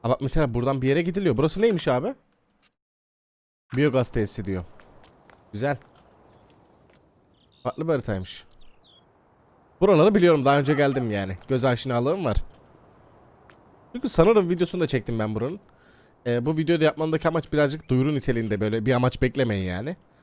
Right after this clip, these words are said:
İşte yorumlara düşecek, ben biliyorum yani. Başımıza gelecek böyle. "Vay efendim, on dakika video izledik.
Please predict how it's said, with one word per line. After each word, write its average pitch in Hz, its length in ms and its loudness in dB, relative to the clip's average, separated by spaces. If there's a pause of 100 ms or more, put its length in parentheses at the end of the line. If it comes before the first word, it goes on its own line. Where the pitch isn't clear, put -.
(180)
İşte - 120 -4
yorumlara 147 440 4
düşecek, 143 360 -2
ben 117 160 0
biliyorum 120 320 2
yani. 95 300 -2
Başımıza 110 340 -4
gelecek 131 380 -2
böyle. 131 280 -4 (680)
"Vay 120 100 2
efendim, 143 300 0
on 143 160 0
dakika 139 260 0
video 139 180 2
izledik. 127 400 -2